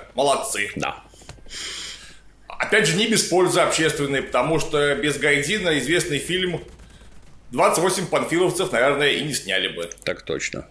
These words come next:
Speaker 2: Только благодаря им, по большому счёту.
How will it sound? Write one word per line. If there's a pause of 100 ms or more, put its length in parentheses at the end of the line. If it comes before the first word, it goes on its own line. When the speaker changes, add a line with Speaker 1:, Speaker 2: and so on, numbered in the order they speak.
Speaker 2:
Только
благодаря
им, (140)
по
большому
счёту.